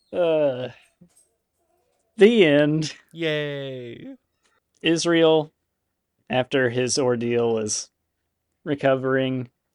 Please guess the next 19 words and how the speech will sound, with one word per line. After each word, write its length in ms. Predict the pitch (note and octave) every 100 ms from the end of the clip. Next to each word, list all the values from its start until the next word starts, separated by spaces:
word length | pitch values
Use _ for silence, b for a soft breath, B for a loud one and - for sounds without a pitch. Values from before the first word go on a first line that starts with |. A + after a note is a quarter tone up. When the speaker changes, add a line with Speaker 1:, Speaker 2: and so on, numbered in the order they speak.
| _ _ _
Speaker 1:
Um, 400 | C#3 A#2+ - B2 _ _ _ -
he's 360 | C#3 A#2 - - _ _ _ _ _ _ _ -
made 240 | C#3 C3+
amends 680 | C3+ B2+ B2+ B2 A#2+ - - -
for 500 | - C#3+ C3 B2 -
a 80 | -
lot 220 | B2 B2
of 180 | A#2+ A2+
the 220 | B2+ A#2+
things 400 | A2 - C3+ B2
that 120 | C3 B2
he 120 | A#2+
did 280 | A2+ B2 A#2+
as 220 | A2+ A#2+
a, 220 | A#2+ A#2
uh, 200 | A2+ A2+ - _ _
as 180 | - B2
a 60 |
pirate, 440 | A#2+ C3 B2 B2